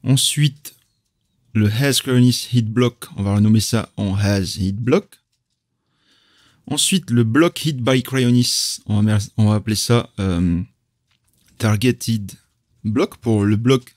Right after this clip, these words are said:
qui est visé. Le Is Spawning Cryo Block, on peut juste changer ça en Is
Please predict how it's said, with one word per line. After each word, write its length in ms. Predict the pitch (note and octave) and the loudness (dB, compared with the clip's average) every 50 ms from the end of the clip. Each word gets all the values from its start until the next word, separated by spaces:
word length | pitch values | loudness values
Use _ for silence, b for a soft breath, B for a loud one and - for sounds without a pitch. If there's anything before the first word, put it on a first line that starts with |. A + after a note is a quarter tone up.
| _ _ - | _ _ -8
qui 240 | - A#2+ A#2 A2 G2+ | -2 2 2 4 4
est 40 | |
visé. 380 | F#2+ F#2 F#2+ G2 A2 D#3+ B3 - _ _ _ _ _ _ _ _ _ _ _ _ _ b b b b b b b b b b b b | 2 0 0 0 0 0 -2 -4 _ _ _ _ _ _ _ _ _ _ _ _ _ b b b b b b b b b b b b
Le 340 | B2 B2+ C#3+ D3+ - - _ _ - | 2 2 2 2 0 -4 _ _ 0
Is 340 | G#3 A3 G#3+ F#3 D3+ C3+ - - | 2 2 4 2 0 -2 -6 -6
Spawning 680 | - - - E3+ D#3+ D#3 D#3 D#3 D3+ D3 C3+ B2 A2+ | -8 -4 0 0 2 2 2 2 0 0 0 0 -2
Cryo 280 | - - B2 A2+ A#2 A#2+ | -2 -2 0 2 2 2
Block, 360 | A#2 B2 B2+ A#2+ - - - - _ _ _ _ _ _ _ _ _ _ _ _ _ _ - | 2 2 0 0 -2 -6 -16 -20 _ _ _ _ _ _ _ _ _ _ _ _ _ _ -6
on 80 | A2 G2 | -6 -4
peut 340 | - - A#2 A2+ A2+ A#2 - - | 0 2 2 2 2 2 -2 -4
juste 260 | G#2+ G#2+ A#2 A2 A2+ G#2+ | -2 -2 -2 0 -2 -4
changer 320 | - - G#2+ G#2 G#2 G#2 | -2 -2 -2 0 0 -2
ça 280 | - - A#2+ A2+ A2+ - - - | 0 0 0 0 0 -2 -6 -6
en 160 | A2 G2+ F#2 - _ - | -4 -4 -6 -6 _ -4
Is 420 | A#2 A2 A2 A2 G2+ G2 G2 G2 | -2 0 0 0 0 -2 -6 -8